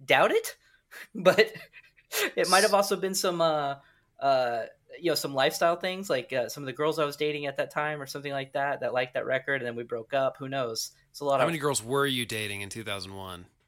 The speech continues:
Speaker 1: Well, just the one, but,
Speaker 2: Said
Speaker 1: but,
Speaker 2: some
Speaker 1: but,
Speaker 2: of
Speaker 1: but
Speaker 2: them.
Speaker 1: passions were running high.
Speaker 2: <laughs> I was just
Speaker 1: You know,
Speaker 2: curious.
Speaker 1: it was ve-, it was very, <laughs> it seemed like the end of the world at the time. <laughs>
Speaker 2: It's true. Uh,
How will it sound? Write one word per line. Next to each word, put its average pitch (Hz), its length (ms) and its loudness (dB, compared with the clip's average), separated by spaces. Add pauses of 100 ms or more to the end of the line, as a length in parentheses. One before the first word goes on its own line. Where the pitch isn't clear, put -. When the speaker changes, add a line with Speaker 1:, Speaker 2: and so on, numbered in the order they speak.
(120)
Speaker 1:
Well, 208 100 -2
just 202 180 -4
the 143 80 2
one, 113 320 -2
but, 147 80 4
Speaker 2:
Said 123 120 0
Speaker 1:
but, - 20 4
Speaker 2:
some 120 300 6
Speaker 1:
but, 160 140 4
Speaker 2:
of - 60 -10
Speaker 1:
but 151 120 6
Speaker 2:
them. 92 80 -4
Speaker 1:
passions 196 440 8
were 165 120 4
running 147 280 6
high. 123 400 6
Speaker 2:
<laughs> 110 60 -2
I 139 60 6
was - 100 4
just 165 140 8
Speaker 1:
You 165 80 6
know, 151 80 8
Speaker 2:
curious. 208 340 8
Speaker 1:
it 220 40 6
was 175 160 6
ve-, 196 160 8
it 202 80 8
was 180 140 6
very, 180 680 8 (380)
<laughs> - 0 - (400)
it 214 280 6
seemed 285 320 6
like 156 200 8
the 151 160 4
end 156 140 4
of 135 80 0
the 135 80 2
world 185 320 6
at 143 120 6
the 165 80 2
time. - 840 4
<laughs> - 80 -20
Speaker 2:
It's 415 340 6
true. 127 280 2 (760)
Uh, 151 580 2